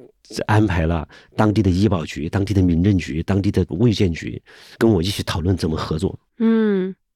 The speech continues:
Speaker 2: 就仿佛一切都顺理成章。
Speaker 1: 一切都顺理成章。
Speaker 2: 对，但是你这里背后还是隐去了你们经历了非常多的困难。
Speaker 1: 呃，对，就说这些具体的困难其实都是会有的。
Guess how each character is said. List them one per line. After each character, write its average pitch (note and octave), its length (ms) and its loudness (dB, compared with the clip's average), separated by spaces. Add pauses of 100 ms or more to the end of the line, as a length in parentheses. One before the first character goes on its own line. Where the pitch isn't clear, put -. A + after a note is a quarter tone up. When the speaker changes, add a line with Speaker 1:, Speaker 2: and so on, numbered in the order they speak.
(200)
Speaker 2:
就 D4 100 0
仿 B3 160 4
佛 A3 100 0
一 G#3+ 140 -2
切 B3+ 140 -2
都 A#3 100 0
顺 A3+ 180 -4
理 F3 80 -2
成 E3+ 240 -8
章。 D#3 200 -6
Speaker 1:
一 A2 80 4
切 G#2+ 160 2
都 F#2+ 100 2
顺 G2 160 0
理 F2 60 0
成 D#2+ 120 -4
章。 D2 140 0
Speaker 2:
对， - 160 -6
但 E4 160 2
是 D#4+ 100 2
你 G3+ 240 0
这 - 220 -4
里 A3 260 0
背 C4+ 140 0
后 C4 160 0
还 F#3+ 160 -4
是 A3+ 100 -4
隐 G#3 220 0
去 - 180 -4
了 G#3 120 0
你 F#3+ 180 2
们 C#3 260 -4 (220)
经 A#3 180 2
历 B3+ 120 0
了 G3 80 0
非 B3 120 -4
常 A#3 140 -2
多 F3 80 -6
的 F3 80 -4
困 A3 240 -6
难。 - 100 -6 (360)
Speaker 1:
呃， E2+ 400 0
对， E2 180 -12 (220)
就 C#3 100 -4
说 D3 140 2 (100)
这 G#3 100 2
些 E3 140 -2
具 E3 240 -2
体 - 100 -8
的 - 120 -6
困 A2+ 180 0
难 E2+ 160 0
其 F#2 140 -4
实 F2+ 40 -4
都 G#2 140 0
是 A2 160 -4
会 F#2+ 220 -2
有 - 320 -4
的。 - 120 -14